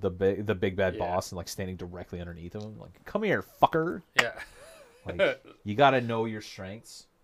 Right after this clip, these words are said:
Speaker 1: Yeah, and if you're, you're support, you gotta support, you know?
Speaker 2: Yeah.
Speaker 1: Um, that's, that, yeah, that,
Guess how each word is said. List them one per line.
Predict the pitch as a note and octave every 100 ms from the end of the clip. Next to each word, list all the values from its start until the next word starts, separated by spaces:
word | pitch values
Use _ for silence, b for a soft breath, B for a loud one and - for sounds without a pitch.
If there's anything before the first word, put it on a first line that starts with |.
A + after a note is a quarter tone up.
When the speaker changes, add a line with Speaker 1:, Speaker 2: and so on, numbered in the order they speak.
| _ _ _ _ _ _ _ _ -
Speaker 1:
Yeah, | G#2+ G2 F2+
and | F#2
if | F#2 -
you're, | G#2 G2+ G2+
you're | G#2 G2+ G2 F#2 F#2 _ _ _ _ _ - -
support, | - - G#2+ - G2 A2
you | G#2
gotta | F#2+ F#2
support, | - G2+ G2+ G2 A#2+ _ _ _ _
you | G2
know? | G2+ A2 C#3 _ _ _ _
Speaker 2:
Yeah. | - G#2+ F2+ E2 _ _ b b b b - - G2
Speaker 1:
Um, | F2+ F2 F2 E2+ - _ _ _ _ _ _ _ _ _ _ _ _ _ _ b b b -
that's, | A#2+ - -
that, | - C3
yeah, | A#2 C#3+
that, | G#2+